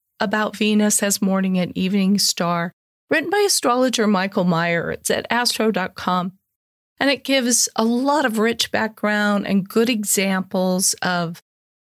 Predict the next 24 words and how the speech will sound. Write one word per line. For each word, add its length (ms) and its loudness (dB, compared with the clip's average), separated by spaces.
famous 460 2
people 360 -2
born 440 0
under 360 -2
each 300 0
of 200 -2
these 340 0
Venus 580 0
phases. 640 -2
And 100 0
I'm 120 2
also 460 -2
going 400 2
to 160 -2
link 320 2
to 180 0
his 340 -2
article 640 -2
about 260 -4
the 80 -8
four 520 -2
faces 1000 -4
of 240 -4
Mercury. 680 -6